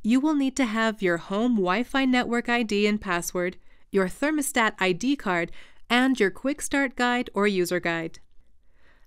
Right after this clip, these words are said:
After selecting Done at the end of the initial system setup,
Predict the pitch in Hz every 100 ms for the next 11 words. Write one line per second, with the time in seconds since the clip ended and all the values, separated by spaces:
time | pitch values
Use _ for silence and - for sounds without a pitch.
0 | - 208 254 - 294 320 269 247 - 269
1 | 214 202 190 196 - 185 180 - 240 254
2 | 214 190 185 185 254 - 302 - 175 302
3 | 294 226 185 185